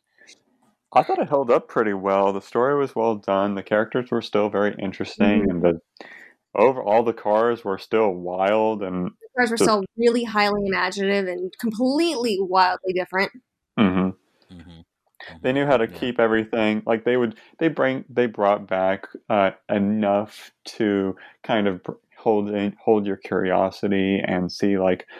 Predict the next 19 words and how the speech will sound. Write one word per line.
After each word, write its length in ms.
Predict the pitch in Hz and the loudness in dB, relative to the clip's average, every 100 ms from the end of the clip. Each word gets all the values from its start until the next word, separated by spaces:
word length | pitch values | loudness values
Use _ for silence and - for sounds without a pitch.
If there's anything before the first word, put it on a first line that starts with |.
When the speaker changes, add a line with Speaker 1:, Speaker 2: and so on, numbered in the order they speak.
| - | -6
Speaker 3:
Mm-hmm. 120 | - | -6
Speaker 1:
"Okay, 280 | - 92 98 | -2 2 2
where 360 | 98 98 90 90 | 0 -2 0 0
is 100 | 87 | 0
this 160 | 95 | -4
going? 460 | - 98 98 101 92 | 0 0 2 0 0
Why 260 | 87 87 | -2 0
is 140 | 90 82 | -2 -2
it 80 | - | -2
going 260 | 87 87 | -2 -2
here? 560 | 82 104 101 98 98 92 - _ | 0 0 2 2 0 -4 -10 _
Yada, 240 | - 82 87 | -2 -2 -2
yada. 400 | 92 98 101 95 | 0 2 0 -2
Why 360 | 92 98 98 | 0 0 0
does 200 | 98 95 - | -2 -4 -2
Speaker 3:
Yeah. 80 | 107 | 0
Speaker 1:
M 140 | 98 | -2
T 260 | - 107 98 | 0 0 0
want, 560 | 90 95 98 101 - | 0 0 0 -2 -10